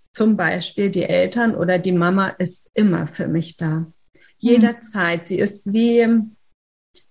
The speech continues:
Speaker 1: äh, wir sind beide, also so erscheint es mir im Kontakt mit meinem Kind,
Speaker 2: Mhm, mhm.
Speaker 1: ne, dass er denkt, ich stehe wirklich dauerhaft zur Verfügung für alles, was er will, bin ich immer da, wie sein Kuscheltier, was er
Speaker 2: Mhm.
Speaker 1: immer überall, oder was ein Kind,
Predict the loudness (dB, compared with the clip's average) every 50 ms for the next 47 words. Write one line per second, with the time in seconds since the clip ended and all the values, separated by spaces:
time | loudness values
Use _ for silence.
0 | _ _ _ _ _ -2 0 2 2 4 4 2 4 4 4 4 4 4 2 2
1 | 2 2 2 2 0 0 -2 -2 0 0 0 0 2 0 0 0 0 -2 0 0
2 | 0 0 0 -2 -4 -4 0 0 2 2 2 0 0 -2 -4 -2 -2 -4 -4 -4
3 | -4 -8 -6 -4 -4 -2 -2 -2 -2 -2 -2 -4 -4 -4 -6 -6 -6 -6 -6 -6
4 | 0 4 6 8 8 10 10 8 8 8 6 4 4 4 6 8 8 8 8 6
5 | 2 0 0 0 -2 -2 -2 -2 0 0 2 2 2 2 0 -2 -4 -2 0 0
6 | 0 0 2 -2 -2 -2 -2 -6 -6 -6 _ _ -4 -2 0 0 0 0 0 -2
7 | -2 -4 -4 -6 -6 -2 -2 -4 -4 -4 -2 -2 -2 2 2 0 0 -2 -4 -4
8 | -4 -4 -2 -2 -2 0 0 -2 -2 -2 -2 -2 -2 0 -2 -2 -2 0 0 0
9 | 0 2 0 0 -2 -6 _ _ _ _ _ -20 _ _ 0 2 2 2 2 2
10 | 2 2 2 2 2 0 0 -2 0 0 0 0 2 2 2 0 0 -2 -2 -2
11 | -2 0 0 0 -2 -2 -4 -6 -4 -2 -2 -2 -2 -6 -10 _ _ 2 4 6
12 | 8 8 8 8 8 6 4 2 -2 -6 -10 -10 -8 -8 -6 -4 -2 -2 -2 0
13 | -2 -2 0 0 0 2 2 2 0 -2 -2 -2 -2 -2 -2 -2 -2 -4 -2 -2
14 | 0 0 0 0 -2 -8